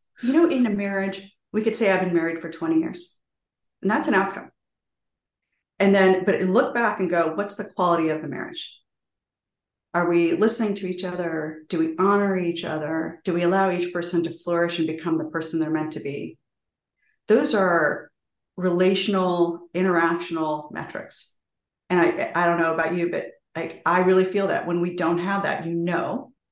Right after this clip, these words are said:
and even on the outside, it can look like, by the way, "Oh, success, married for twenty-one years. Awesome. Checkbox." And at the same time, the interior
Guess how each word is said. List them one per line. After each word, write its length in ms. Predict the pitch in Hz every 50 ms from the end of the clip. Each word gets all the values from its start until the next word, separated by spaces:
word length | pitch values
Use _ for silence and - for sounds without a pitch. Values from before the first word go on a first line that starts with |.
| _ _ _ _ _ _ _
and 100 | - 190 208
even 160 | 240 294 302
on 100 | 277 269
the 80 | 254 -
outside, 500 | - 233 262 254 - 277 262 247 220 190
it 80 | 185
can 140 | - 185 180
look 220 | 196 262 - -
like, 180 | - 175 170 -
by 120 | 185 180
the 60 | 180 180
way, 200 | 185 180 165 -
"Oh, 180 | 214 254 349 339
success, 720 | - - 190 - - 262 285 247 - - - - - - _ _ _ _ _
married 240 | 190 214 220 220 214
for 80 | 202
twenty-one 540 | 196 - - 214 208 196 202 262 330 320 -
years. 280 | - - - - - - -
Awesome. 340 | 208 226 - - 170 - - - _ _ _
Checkbox." 720 | - 240 - - - - - - - - - - - - _ _ _ _ _ _ _ _ _ _ _ _ _ _ _ _ _ _ _
And 140 | 202 214 202
at 60 | 202
the 80 | 196
same 380 | 185 - - - 254 247 247 247
time, 560 | 247 - 226 226 208 185 160 - - - - -
the 160 | - 185 -
interior 1120 | 185 190 - - - - - 240 240 240 233 196 160 - - - - - - - - -